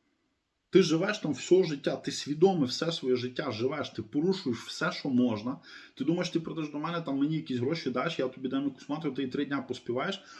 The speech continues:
о, і все в тебе буде добре. Не буде. Воно не може так бути, тому що, ну, є певні принципи. От вам, бачите, от, е,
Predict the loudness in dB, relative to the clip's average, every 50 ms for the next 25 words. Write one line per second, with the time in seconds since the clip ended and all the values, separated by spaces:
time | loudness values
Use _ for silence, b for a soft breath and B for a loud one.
0 | B B B 0 2 2 2 4 4 4 4 4 2 -2 -2 0 -2 -2 -2 0
1 | -2 -2 -2 0 0 0 2 2 2 0 0 -2 -4 -4 -2 -4 -6 -6 -10 _
2 | _ _ _ _ _ _ _ _ _ -4 0 2 4 4 4 4 2 0 0 -2
3 | -2 -2 0 2 2 2 2 2 -2 -2 0 0 0 2 2 2 2 2 -2 -4
4 | -2 -2 -2 0 0 0 0 0 -4 -6 -10 -8 -4 -2 0 0 0 0 -4 -6
5 | -2 0 0 0 0 -2 -4 -2 -2 -2 -2 -2 -2 0 0 0